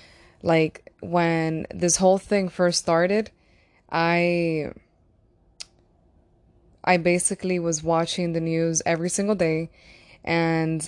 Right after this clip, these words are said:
I was just, that was basically feeding me and consuming me to the point where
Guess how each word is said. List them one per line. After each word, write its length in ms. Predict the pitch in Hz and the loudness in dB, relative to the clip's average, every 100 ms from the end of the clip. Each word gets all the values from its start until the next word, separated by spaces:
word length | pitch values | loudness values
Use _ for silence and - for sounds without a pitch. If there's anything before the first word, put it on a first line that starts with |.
| - | -2
I 140 | 170 | 0
was 200 | 165 165 | 0 0
just, 640 | - 170 160 156 - - - _ _ _ _ _ _ | 0 2 2 0 -6 -8 -20 _ _ _ _ _ _
that 140 | - 190 | 4 4
was 160 | 196 | 4
basically 480 | 180 180 - 185 175 | 2 -2 -2 -6 -6
feeding 520 | - - 185 196 208 | -6 -4 -2 0 0
me 120 | 208 | -2
and 120 | 196 175 | -2 -4
consuming 600 | 170 - 180 180 190 202 | -6 -2 0 0 0 2
me 200 | 233 262 _ - - - - - - - _ _ - - - - | 0 -2 _ -20 -20 -20 -20 -20 -20 -20 _ _ -20 -20 -20 -8
to 160 | - 196 | 0 2
the 100 | 180 | 2
point 460 | - 196 190 170 | 2 0 0 0
where 640 | 175 175 170 170 165 156 | 2 4 4 4 2 0